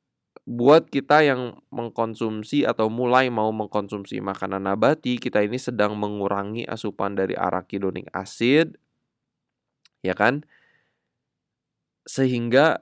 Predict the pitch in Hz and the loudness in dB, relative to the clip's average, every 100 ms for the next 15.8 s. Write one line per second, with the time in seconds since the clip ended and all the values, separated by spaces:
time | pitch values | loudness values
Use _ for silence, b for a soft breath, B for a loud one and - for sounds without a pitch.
0 | _ - 123 113 120 113 110 - 170 - | _ 0 2 2 2 0 0 -4 -6 -2
1 | 117 117 110 107 95 98 98 - 104 101 | -4 -2 -2 0 0 0 0 -4 -4 -4
2 | 104 - 120 147 156 _ - 113 107 104 | -4 -6 -4 -4 -4 _ -14 -2 0 -2
3 | - 110 101 95 95 95 127 123 113 120 | -4 -8 -6 -4 -4 -4 -6 0 0 0
4 | - _ 95 92 113 104 98 98 98 101 | -4 _ -2 0 0 0 0 -2 -4 -4
5 | 107 110 120 101 101 95 95 92 101 95 | -2 -4 -4 -4 -6 -6 -6 -6 -4 -4
6 | 98 123 135 131 _ _ _ _ _ _ | -4 -4 -6 -6 _ _ _ _ _ _
7 | _ _ _ _ _ - 113 104 - 123 | _ _ _ _ _ -6 -2 -2 -2 -6
8 | 120 117 104 95 98 113 92 92 101 - | -4 -4 -4 -6 -4 -4 -4 -6 -12 -18
9 | _ _ _ _ _ _ _ _ _ _ | _ _ _ _ _ _ _ _ _ _
10 | _ _ _ 107 117 117 113 143 156 165 | _ _ _ 0 0 0 0 2 4 2
11 | 165 _ _ _ _ - 101 - 107 98 | -4 _ _ _ _ -4 -4 0 0 2
12 | 98 101 - _ _ _ _ 104 110 113 | 0 -6 -14 _ _ _ _ -4 -4 -2
13 | 113 110 110 101 _ _ _ _ _ - | 0 4 4 2 _ _ _ _ _ -8
14 | - 95 101 117 123 - 104 95 - 98 | -2 0 2 2 0 -4 -6 -6 -6 -8
15 | 98 95 101 113 - 147 160 | -4 -2 -2 -4 -2 -4 -4